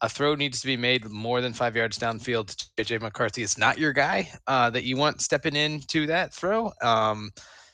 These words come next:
and, <clears throat> and that's okay. Um,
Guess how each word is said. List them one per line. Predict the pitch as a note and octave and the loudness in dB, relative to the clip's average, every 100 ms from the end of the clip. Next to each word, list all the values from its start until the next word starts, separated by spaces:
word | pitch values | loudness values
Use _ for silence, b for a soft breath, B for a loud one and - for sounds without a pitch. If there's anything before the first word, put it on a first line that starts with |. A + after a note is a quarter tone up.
| B _ _ - | B _ _ 0
and, | A#2 A2 G#2+ G#2 G2+ - - _ | 4 4 2 0 -2 -10 -12 _
<clears throat> | - | 4
and | B3 E3 G#2+ _ - | 6 4 -2 _ -2
that's | D#3+ D#3+ | 0 2
okay. | G#3 D#3 F3+ _ _ - | 2 2 2 _ _ -2
Um, | A2+ G#2 G2+ G2+ | 0 2 0 -4